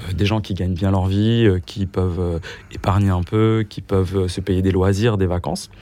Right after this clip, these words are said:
Euh, si vous, si vous raisonnez dans un monde où, euh, l'énergie est plus chère, l'alimentation est plus chère, et cetera, bah, en fait, ces gens-là vont devoir dépenser plus sur, euh, des dépenses incompressibles, hein, parce que vous devez vous nourrir, vous devez vous chauffer, vous devez vous loger.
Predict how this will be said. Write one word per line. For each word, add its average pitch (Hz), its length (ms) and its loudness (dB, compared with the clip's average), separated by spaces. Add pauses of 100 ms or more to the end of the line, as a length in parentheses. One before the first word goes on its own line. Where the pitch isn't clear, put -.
(640)
Euh, 95 280 -2
si 107 200 -2
vous, 113 200 -2
si - 160 -2
vous 127 140 2
raisonnez 113 340 4
dans 104 180 2
un 98 80 2
monde 113 300 2 (160)
où, 113 280 2
euh, 87 160 2 (300)
l'énergie 104 500 4
est 98 60 4
plus 95 160 -2
chère, 104 400 2
l'alimentation 98 760 -2
est 98 60 -2
plus 98 140 -4
chère, 104 240 0
et 98 80 0
cetera, 113 320 -2 (800)
bah, 95 120 2
en 85 60 -4
fait, 110 200 0
ces - 260 -4
gens-là 101 260 0
vont 101 160 -2
devoir 92 280 0
dépenser 95 400 -2
plus - 420 -6 (340)
sur, 98 400 -2 (180)
euh, 90 320 -2
des 107 340 -4
dépenses 92 380 -4
incompressibles, 104 560 -2
hein, 98 100 0
parce - 120 -10
que - 120 -8 (300)
vous 107 80 -4
devez 90 220 0
vous 85 100 -2
nourrir, 101 340 2
vous 92 100 0
devez 90 140 0
vous 92 120 -2
chauffer, - 340 -4
vous 95 100 -2
devez 98 160 -2
vous 90 120 -2
loger. 101 280 2